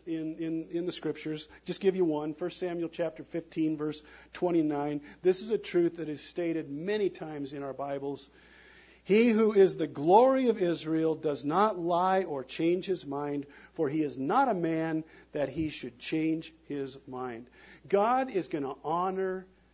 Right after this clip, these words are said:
the covenants that he makes. That's Paul's point. Verse sixteen. Now the promises, and Paul uses this word promise or promises eight times in this,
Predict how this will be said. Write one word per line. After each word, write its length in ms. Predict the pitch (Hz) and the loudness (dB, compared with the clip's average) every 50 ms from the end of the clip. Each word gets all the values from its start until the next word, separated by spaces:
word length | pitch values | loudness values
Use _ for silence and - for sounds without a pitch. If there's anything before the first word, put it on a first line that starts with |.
| _ _ _ _ _ _ | _ _ _ _ _ _
the 80 | - 127 | -18 -18
covenants 680 | - _ - - 156 151 151 151 151 143 139 131 - - | -16 _ -10 -6 -6 -6 -6 -6 -10 -10 -12 -12 -12 -12
that 120 | 143 123 | -12 -12
he 80 | 127 120 | -10 -12
makes. 580 | 120 117 - - _ _ - - - - - - _ _ _ _ _ _ _ _ _ _ _ _ _ _ _ - | -14 -16 -18 -20 _ _ -18 -18 -16 -18 -20 -20 _ _ _ _ _ _ _ _ _ _ _ _ _ _ _ -2
That's 200 | 160 170 170 - | -2 -2 -2 -4
Paul's 300 | - - 156 139 131 - | -8 -12 -12 -10 -12 -14
point. 480 | - - - 135 113 101 _ - - _ _ _ _ _ _ _ _ _ _ _ _ _ _ _ _ _ _ _ _ _ _ _ | -16 -16 -16 -16 -16 -18 _ -20 -20 _ _ _ _ _ _ _ _ _ _ _ _ _ _ _ _ _ _ _ _ _ _ _
Verse 300 | - 120 147 156 156 - | -2 0 2 2 2 0
sixteen. 560 | - 190 180 - - - 233 247 269 196 123 120 - - _ _ _ _ _ _ _ _ _ _ _ _ _ - - - _ _ _ _ _ - | -4 -4 -6 -6 -8 -6 -4 -4 -4 -4 -8 -10 -16 -20 _ _ _ _ _ _ _ _ _ _ _ _ _ -20 -20 -20 _ _ _ _ _ 2
Now 220 | 160 185 190 185 185 | 6 6 8 8 6
the 100 | 185 175 | 4 2
promises, 1400 | - - - - 254 277 302 320 330 302 233 156 143 - - 127 113 117 120 147 196 214 208 - - - - - - - - - _ _ _ _ _ _ _ _ _ - | 0 -2 -4 -2 0 2 2 2 2 0 -2 -4 -4 -8 -10 -10 -10 -8 -8 -6 -6 -6 -8 -8 -10 -10 -12 -12 -14 -16 -18 -20 _ _ _ _ _ _ _ _ _ -10
and 120 | 139 131 - | -10 -8 2
Paul 220 | - 190 202 202 | 6 8 8 8
uses 400 | 185 180 226 262 254 - 220 196 | 6 4 2 2 2 0 -2 0
this 220 | 226 226 220 - | 0 0 0 0
word 540 | 196 214 220 214 208 190 175 151 - - - | 2 4 6 8 6 6 4 -4 -16 -20 -20
promise 600 | - - 214 214 220 214 185 156 139 143 143 - | -12 -4 -2 0 2 2 2 0 -2 -4 -6 -8
or 160 | - 151 143 | -8 -10 -10
promises 960 | 143 - - 196 202 208 202 185 160 135 - - 175 170 156 139 135 131 131 - - - | -10 -6 -2 -2 0 0 0 -2 -4 -6 -6 -4 -4 -2 -2 -2 -4 -6 -8 -12 -2 2
eight 380 | 185 196 233 254 240 - - | 2 2 2 0 -4 -12 -18
times 600 | - - - 208 208 208 190 170 147 131 120 113 - | -20 -12 -8 -6 -4 -4 -4 -4 -4 -6 -8 -10 -10
in 260 | 135 143 131 131 131 | -10 -8 -8 -6 -4
this, 320 | 147 165 175 - - - | -4 -4 -4 -6 -10 -14